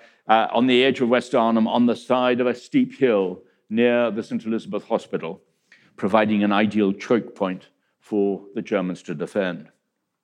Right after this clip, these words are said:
There were many grisly sights. Smoke and fire darkened the streets. Broken glass and broken vehicles and debris littered the road.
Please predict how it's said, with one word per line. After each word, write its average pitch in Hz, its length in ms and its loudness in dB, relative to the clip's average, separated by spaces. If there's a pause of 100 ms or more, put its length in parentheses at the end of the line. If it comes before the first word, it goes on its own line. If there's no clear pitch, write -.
(600)
There 151 100 6
were 180 80 8
many 170 300 4
grisly 131 400 4
sights. 110 520 -2 (600)
Smoke 156 440 2
and 156 120 0
fire 117 460 4
darkened 120 420 2
the 110 60 -4
streets. - 560 -6 (420)
Broken 143 360 4
glass 131 360 2
and 117 100 2
broken 127 300 2
vehicles 117 480 0
and 110 140 -2
debris 117 360 2
littered 107 280 -2
the 110 100 0
road. 104 460 -2